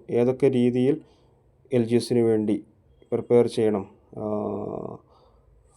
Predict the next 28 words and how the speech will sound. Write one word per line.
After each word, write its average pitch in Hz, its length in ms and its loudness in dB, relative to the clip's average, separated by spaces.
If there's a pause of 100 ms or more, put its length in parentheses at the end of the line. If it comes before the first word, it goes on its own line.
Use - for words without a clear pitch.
(560)
എന്നുള്ള 139 360 8
കാര്യങ്ങളൊക്കെ 120 640 4 (180)
ഈ 117 120 0
ഒരു 123 140 4
ചാനലിലൂടെ 117 600 0
ഞാൻ 110 180 0
ലഭ്യമാക്കുന്നതാണ്. 110 800 -2 (540)
ബാക്കിയുള്ള 147 360 8
ഏഴ് 156 220 8
ജില്ലയുടെയും 127 760 2 (500)
റാങ്ക് 117 300 2
ലിസ്റ്റ് 123 300 -2 (180)
വന്നു 120 220 2
കഴിഞ്ഞാൽ 113 280 4
ഉടനെ 113 280 0
ഈ 113 200 0
ഒരു 127 160 0 (140)
ചാനൽ 110 300 -2
അറിയിക്കുന്നതാണ്. 107 560 -2
അപ്പോൾ - 540 -8
ഈ 127 120 6
ഒരു 139 100 6
ചാനൽ, 131 360 0 (420)
ഈ 127 140 4
ഒരു 147 80 4
വീഡിയോ 131 300 4
കാണുന്ന 123 160 2
ഉദ്യോഗാർത്ഥികൾ 113 520 0